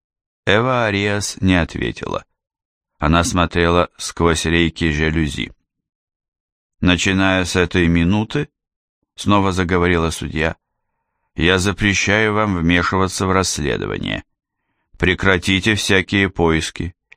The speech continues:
иначе мне придется посадить вас под домашний арест в отеле. Предоставьте это дело нашей полиции».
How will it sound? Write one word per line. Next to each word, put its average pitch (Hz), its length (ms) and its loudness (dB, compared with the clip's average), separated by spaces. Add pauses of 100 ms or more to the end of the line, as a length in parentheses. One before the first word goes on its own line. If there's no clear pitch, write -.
(280)
иначе 95 400 2
мне 95 180 2
придется 95 580 0
посадить 92 500 0
вас 92 160 0
под 90 200 -2
домашний 90 480 2
арест 85 460 0
в 82 80 0
отеле. 71 480 -6 (680)
Предоставьте 95 720 2
это 82 280 0
дело 92 380 2
нашей 90 480 0
полиции». 50 680 -8